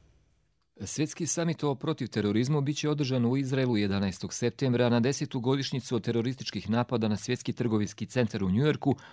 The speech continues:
u kojem je poginulo tri hiljade ljudi i zatim na Pentagon. Uslijedile su američke intervencije u Afganistanu i Iraku, pa promjene režima u uzavrelim arapskim zemljama.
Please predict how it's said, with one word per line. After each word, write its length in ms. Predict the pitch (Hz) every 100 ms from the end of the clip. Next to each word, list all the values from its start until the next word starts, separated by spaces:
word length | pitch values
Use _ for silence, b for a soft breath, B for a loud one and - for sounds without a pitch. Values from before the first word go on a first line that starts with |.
| B
u 80 | 160
kojem 260 | 180 170
je 60 | 143
poginulo 400 | - 139 143 120
tri 200 | - -
hiljade 300 | 110 143 131
ljudi 360 | 127 143 139 117
i 60 |
zatim 420 | 95 113 - 123
na 140 | 113 110
Pentagon. 580 | - 123 - 101 101 92 B B B -
Uslijedile 480 | 170 175 175 165
su 160 | 143 151
američke 400 | 139 151 139 135
intervencije 640 | 127 131 127 139 147 120
u 60 | 95
Afganistanu 600 | 90 98 98 - 107 104
i 60 | 104
Iraku, 420 | 110 131 - - B B
pa 120 | - 160
promjene 460 | 160 165 147 117
režima 400 | 98 95 131 151
u 120 | 143
uzavrelim 720 | 139 139 113 131 123 123 123 -
arapskim 500 | 107 101 - - 104
zemljama. 440 | 101 117 120 104